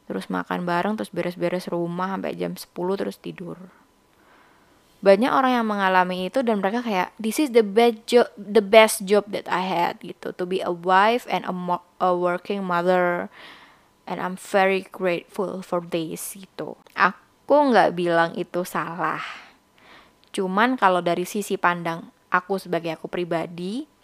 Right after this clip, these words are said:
yang aku tuh ngerasa aku dikurung, ya kan, selama berapa belas tahun untuk berangkat pagi pulang sore,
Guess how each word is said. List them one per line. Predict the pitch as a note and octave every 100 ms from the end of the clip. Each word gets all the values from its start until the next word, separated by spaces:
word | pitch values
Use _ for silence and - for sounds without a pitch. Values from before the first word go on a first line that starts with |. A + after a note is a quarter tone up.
| _ _
yang | F#3 E3+
aku | E3+ F#3+ F#3+ G3+ - - - - _
tuh | - G3
ngerasa | F#3+ F3 F3 - F3+ E3 -
aku | - F3+ G3
dikurung, | F3 F3+ E3+ E3+ A#3+ _ _ - - - F#3+ F#3 F#3+ F#3+ A3+
ya | A#3 F#3
kan, | G3 C#4+ C#4 - - B3+
selama | - - F3 E3+ E3+ E3 E3 E3 - _ - - _ _ -
berapa | F3+ F3 - E3+ E3+
belas | F#3 E3+ F3
tahun | - E3 E3+ F#3+ A3+ C#4 - _ _ _ _ _ _ _ _ _
untuk | F3+ F3 E3+ E3 -
berangkat | F3 E3 E3 E3+ -
pagi | E3 E3 E3
pulang | E3 E3 D#3+ E3 F3+
sore, | - E3+ E3+ F3 C4